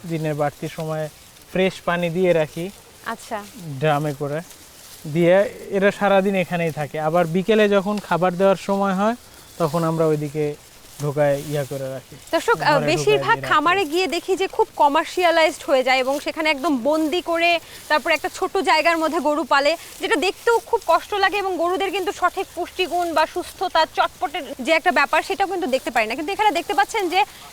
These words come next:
Speaker 2: খামারটা যেমন সুন্দর আধুনিক, তেমনি কিন্তু চড়ানোর জন্য খুব সুন্দর জায়গা। এখানে বাছুররা খুব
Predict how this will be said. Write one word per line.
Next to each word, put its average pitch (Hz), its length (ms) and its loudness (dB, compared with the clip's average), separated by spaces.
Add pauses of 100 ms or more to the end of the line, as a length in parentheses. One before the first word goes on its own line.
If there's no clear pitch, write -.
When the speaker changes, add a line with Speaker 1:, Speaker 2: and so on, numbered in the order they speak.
Speaker 2:
খামারটা 415 420 2
যেমন 311 260 0
সুন্দর 285 280 -2
আধুনিক, 254 380 0
তেমনি 339 200 0
কিন্তু 381 200 0 (140)
চড়ানোর 392 420 4
জন্য 403 180 0
খুব 403 160 -2
সুন্দর 381 300 -2
জায়গা। 349 300 4
এখানে 392 280 0 (340)
বাছুররা 370 640 4
খুব 508 160 2